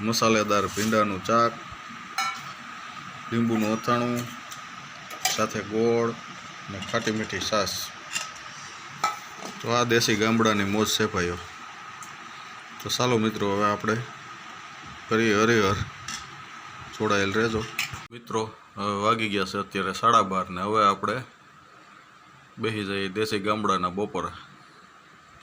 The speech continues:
ચાલો મિત્રો, આપણે દેશી ગામડાના બપોરા કરી લીધા. જે કે બપોરા કરી લીધા તો આપણે ઘડિયાળમાં જોઈએ તો વાગી ગયો છે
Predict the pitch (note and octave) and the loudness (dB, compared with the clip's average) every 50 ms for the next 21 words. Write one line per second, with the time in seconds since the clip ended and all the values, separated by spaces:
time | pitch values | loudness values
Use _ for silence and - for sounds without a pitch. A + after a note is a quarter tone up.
0 | - - - - - - - - - - - - - - - - - - - - | -20 -20 -20 -20 -20 -20 -20 -20 -20 -20 -20 -20 -20 -20 -20 -20 -20 -20 -20 -20
1 | - - - - B2+ B2 A2 G#2+ A2+ A2 - - F#2+ G2 A2 A#2+ - B2+ A2+ A2+ | -20 -20 -16 -10 -8 -6 -4 -2 -2 -2 0 0 0 2 2 4 4 4 4 4
2 | A2+ A2+ G#2 A2+ A#2+ A#2 A2 G#2 F#2+ A2+ A#2 A#2+ A2+ A2 G#2+ G2+ G2 F#2 F#2+ G#2 | 4 4 2 0 0 0 -2 -2 0 0 0 2 4 4 4 4 2 0 0 -2
3 | G#2+ - - G#2+ G2+ G2 - - B2 D#3 D#3+ C3 G#2 G2+ F#2 G2+ G2 G#2 G#2+ - | -4 -2 0 0 0 0 2 2 0 2 2 2 2 2 2 2 0 0 0 -4
4 | - - - - - - - - - - - - - - - - - - - - | -6 -6 -4 -2 -2 -2 -4 -4 -6 -6 -2 -2 -2 0 2 2 2 2 2 0
5 | A2 A2 - G#2+ G2+ A2 A#2+ B2 - A#2 A2+ A2 - B2 B2 B2+ C3 B2 A#2 A2 | -2 -4 -6 -6 -6 -6 -4 -2 0 2 2 2 4 4 2 4 4 2 2 2
6 | G#2+ G#2 G2+ G2+ G2+ G2+ G#2 G#2 - G#2 G2 F2+ G#2 A2+ A#2+ B2+ A#2+ A#2 A2 A2 | 2 2 2 2 2 -2 -2 0 0 0 2 4 2 2 4 4 2 2 2 2
7 | G#2+ G#2+ G#2+ A#2 A#2 A2 G#2 G2 F#2 F#2 G2 A2 A#2 A#2+ A#2 G#2+ G2 G2+ G2+ F#2+ | 0 0 0 2 0 0 0 -2 -4 -2 0 0 0 0 0 -2 0 0 0 0
8 | F2+ - - | -2 -2 -4